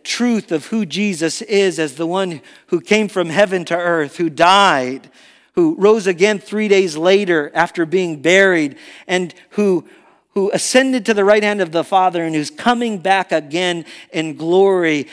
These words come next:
You better believe it. Put your faith in the promise of God that he's coming back again. He's gonna right every wrong. Put your hope in this Jesus, who's glorious from the top of his head to the tips of his toes, whose eyes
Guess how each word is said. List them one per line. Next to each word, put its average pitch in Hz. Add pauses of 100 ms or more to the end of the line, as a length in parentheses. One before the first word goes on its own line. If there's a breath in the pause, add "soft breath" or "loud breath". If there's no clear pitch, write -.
(140 loud breath)
You 185
better 175
believe 156
it. -
Put 202
your 170
faith 170
in 151
the 143
promise 170
of 131
God 147
that 139
he's 135
coming 143
back 131
again. 120 (360 soft breath)
He's 175
gonna 190
right 190
every 156
wrong. 151 (260 loud breath)
Put -
your 208
hope 208
in 170
this 156
Jesus, 160
who's 151 (260 loud breath)
glorious 208
from 180
the 151
top 202
of 160
his 156
head 170
to 156
the 139 (300 loud breath)
tips -
of 165
his 151
toes, 190
whose 160 (100)
eyes 208